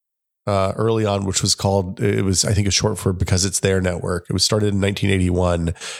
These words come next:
and it was a, a university computer network, um, that linked a bunch of different, uh, colleges and eventually became part of the internet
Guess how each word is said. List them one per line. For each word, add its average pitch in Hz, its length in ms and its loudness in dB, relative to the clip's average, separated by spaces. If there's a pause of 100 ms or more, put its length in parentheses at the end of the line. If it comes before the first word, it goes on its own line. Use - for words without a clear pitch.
(120)
and 101 120 2
it 104 60 0
was 101 200 2
a, 95 160 2 (160)
a 101 160 2
university 98 680 2
computer 95 460 0
network, 90 640 0 (560)
um, 80 680 0
that 104 140 0
linked 98 300 -2
a 98 60 0
bunch 92 240 -2
of 90 100 0
different, 92 380 -2 (420)
uh, 85 580 2
colleges 104 560 0
and 98 100 0
eventually 95 360 0
became 87 300 -2
part 87 200 2
of 82 60 -2
the 87 100 0
internet 82 400 -2